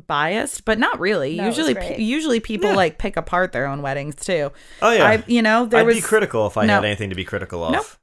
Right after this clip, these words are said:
Speaker 1: The most important things to us, where it's always gonna be, like, food.
Speaker 3: Food, drink, friend.
Speaker 1: And also the
Speaker 3: Z-
Speaker 1: apple pie mimosa, everyone said was
Speaker 3: Yeah.
Speaker 1: a great idea.
Speaker 2: I
Speaker 1: So.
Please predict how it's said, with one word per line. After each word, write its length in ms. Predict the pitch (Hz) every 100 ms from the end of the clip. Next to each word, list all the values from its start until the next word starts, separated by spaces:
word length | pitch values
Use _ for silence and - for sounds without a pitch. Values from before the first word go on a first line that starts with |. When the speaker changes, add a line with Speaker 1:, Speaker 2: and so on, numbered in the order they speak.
| _ -
Speaker 1:
The 160 | 240
most 280 | 233 254 -
important 440 | 320 - 247 254
things 680 | 220 185 165 165 196 - - _ _ -
to 140 | -
us, 500 | 208 151 185 - _ _
where 180 | 196 185
it's 100 | 185
always 240 | 214 208
gonna 180 | 175 156
be, 140 | 160
like, 180 | 147 123
food. 380 | - 180 135 147
Speaker 3:
Food, 480 | 131 135 131 123 113 _ _
drink, 580 | 110 120 110 98 - - _ _ _ _
friend. 420 | - 92 73 80 - _ _ _
Speaker 1:
And 300 | 196 175 175 -
also 280 | 180 175
the 60 | 226
Speaker 3:
Z- 80 | 143
Speaker 1:
apple 240 | 175 220
pie 180 | 202 208
mimosa, 420 | 185 180 175 - 220
everyone 300 | 175 165 151
said 160 | 151 -
was 100 | 95
Speaker 3:
Yeah. 140 | 82
Speaker 1:
a 20 |
great 180 | 76 143
idea. 380 | 71 - 104 208 _ _
Speaker 2:
I 60 |
Speaker 1:
So. 60 | 214